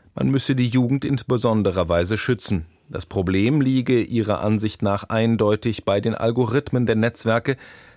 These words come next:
die Nutzer in negative Abwärtsspiralen zögen. Dem müsse ein Riegel vorgeschoben werden,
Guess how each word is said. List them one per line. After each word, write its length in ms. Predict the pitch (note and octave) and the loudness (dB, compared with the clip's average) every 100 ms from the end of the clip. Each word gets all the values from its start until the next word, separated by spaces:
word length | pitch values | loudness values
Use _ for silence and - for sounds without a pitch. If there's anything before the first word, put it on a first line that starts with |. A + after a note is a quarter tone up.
| - | -4
die 80 | B2+ | 2
Nutzer 560 | C3 B2+ - C3 C#3 | 2 2 0 0 0
in 280 | - C3+ B2 | 0 0 2
negative 760 | B2 A2+ G#2 - G#2+ G#2 A#2 A2+ | 2 2 -2 -2 -4 0 -2 -2
Abwärtsspiralen 1000 | A#2+ - G#2+ - - G#2+ F#2 F2 D#2+ | -4 -2 -2 -2 -4 -2 0 0 -2
zögen. 400 | D#2 F#2+ E2 D#2 - _ _ _ _ | -4 -4 -4 -6 -12 _ _ _ _
Dem 300 | G2+ G2 G#2 | 0 2 2
müsse 280 | G#2 A2 C#3 | 2 0 -2
ein 140 | A2+ B2 | 0 0
Riegel 280 | C3+ C#3 | 0 0
vorgeschoben 640 | B2 G#2+ G2 - G#2 G2 F#2 | 0 0 0 0 -2 0 0
werden, 320 | G#2 G#2+ G2 | 0 0 -2